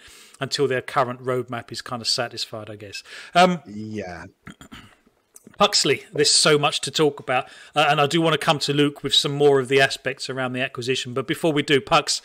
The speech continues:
Speaker 1: um, <clears throat> tell us about Crash Bandicoot and, and Spyro. T-, you know, traditionally PlayStation <laughs> I Ps now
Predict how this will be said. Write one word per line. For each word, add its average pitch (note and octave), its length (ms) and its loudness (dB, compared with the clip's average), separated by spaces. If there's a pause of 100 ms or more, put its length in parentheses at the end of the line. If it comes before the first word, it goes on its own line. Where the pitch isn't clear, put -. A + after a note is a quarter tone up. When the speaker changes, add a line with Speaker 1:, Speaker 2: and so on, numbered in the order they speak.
(360)
Speaker 1:
um, E3 360 4
<clears throat> G#3+ 200 -2 (200)
tell A3 160 6
us G#3 100 4
about - 180 -2
Crash F#3+ 240 4
Bandicoot E3 520 0
and, D#3 160 -2
and E3+ 100 0
Spyro. F3 580 6
T-, G#3 180 -4
you F3+ 60 0
know, C#3+ 100 2
traditionally D3+ 540 -4
PlayStation C#3 960 0 (140)
<laughs> - 180 -8
I D#3+ 140 8
Ps D#3+ 580 0
now D#3+ 540 4